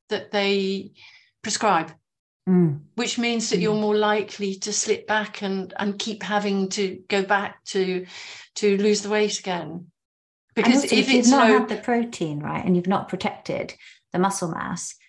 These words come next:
Speaker 2: you're not really in a great position because when you, you know, I think I saw some research, I think it might have been Doctor Mark Hyman, actually, talking about the
Speaker 1: Mm.
Speaker 2: fact that the average person who goes on a diet ends up gaining eleven pounds of fat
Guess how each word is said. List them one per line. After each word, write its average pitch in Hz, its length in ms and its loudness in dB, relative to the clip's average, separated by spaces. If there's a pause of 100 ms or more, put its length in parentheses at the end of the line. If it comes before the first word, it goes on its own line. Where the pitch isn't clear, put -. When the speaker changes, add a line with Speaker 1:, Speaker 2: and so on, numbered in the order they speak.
(120)
Speaker 2:
you're 208 100 0
not 233 240 0
really 208 460 4
in 170 100 0
a 165 60 2
great - 320 -4
position 185 560 -6
because 175 580 -4
when 190 280 4
you, 175 300 4 (340)
you 196 60 0
know, 185 60 2
I 175 80 0
think 220 220 -4
I 262 60 2
saw 247 120 -4
some 185 240 -4
research, 196 500 -6
I 220 40 -2
think 294 80 0
it 294 80 -2
might 208 80 0
have - 80 -8
been 185 100 -4
Doctor 185 300 -6
Mark 175 240 -2
Hyman, 208 360 2
actually, - 520 -14 (260)
talking 190 220 -4
about 262 160 0
the 254 60 0
Speaker 1:
Mm. 220 80 -2
Speaker 2:
fact 151 160 -6
that 180 80 -8
the 202 100 -4
average 190 340 -4
person 175 300 -6
who 170 100 -2
goes 180 400 2
on 180 160 0
a 156 80 -6
diet - 380 -12 (360)
ends 202 300 2
up - 220 -2
gaining 160 480 -2
eleven 175 340 -2
pounds 160 320 -8
of 160 80 -20
fat - 400 -6